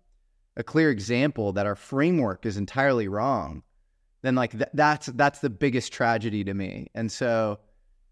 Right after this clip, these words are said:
if we can, uh, you know, yeah, cr-, crack down on anybody who's done anything horribly unethical, but, like, maybe,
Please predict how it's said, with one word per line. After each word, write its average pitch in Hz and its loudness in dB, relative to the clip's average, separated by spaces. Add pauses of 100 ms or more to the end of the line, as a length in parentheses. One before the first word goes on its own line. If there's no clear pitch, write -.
(280)
if 127 -2
we 143 4
can, 135 2 (140)
uh, 110 2 (100)
you 117 -2
know, 98 -2 (500)
yeah, 156 2
cr-, - -10 (240)
crack 151 2
down 139 2
on 120 0 (320)
anybody 123 2
who's 113 0
done 117 2
anything 120 0
horribly 117 2
unethical, 104 0
but, 90 -4
like, 95 -2 (1200)
maybe, 127 4